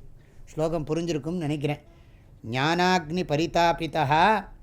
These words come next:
ஸ்ரவணாதிபிஹி உத்தீப்தா சர்வமலாத் முக்தா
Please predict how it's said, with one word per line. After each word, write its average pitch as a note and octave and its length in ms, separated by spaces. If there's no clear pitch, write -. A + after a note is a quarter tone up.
ஸ்ரவணாதிபிஹி F3+ 960
உத்தீப்தா D#3+ 1080
சர்வமலாத் G3+ 1040
முக்தா D#3+ 720